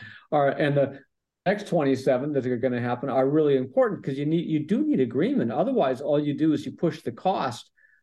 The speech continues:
uh, to some nations and you let some nations skate. And it really takes every nation, uh, especially the largest, um, polluters, to, to deal with this.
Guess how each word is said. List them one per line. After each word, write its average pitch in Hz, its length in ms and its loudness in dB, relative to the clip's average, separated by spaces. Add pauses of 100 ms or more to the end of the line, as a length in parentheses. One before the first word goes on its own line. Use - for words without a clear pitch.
(180)
uh, 131 260 0
to 127 140 -2
some 131 280 2
nations 127 520 2
and 127 200 2
you 127 120 2
let 135 220 0
some 135 220 -2
nations 131 440 -4
skate. - 480 -2
And 117 240 0
it 117 160 0
really 139 220 4
takes - 420 -6 (440)
every 180 300 0
nation, 110 600 -2 (440)
uh, 120 260 -2
especially 127 540 0 (180)
the 123 140 0
largest, 120 720 0 (160)
um, 107 480 -6 (200)
polluters, 113 560 0
to, 107 360 0
to 113 140 -2
deal 127 280 2
with 107 200 0
this. 95 340 -6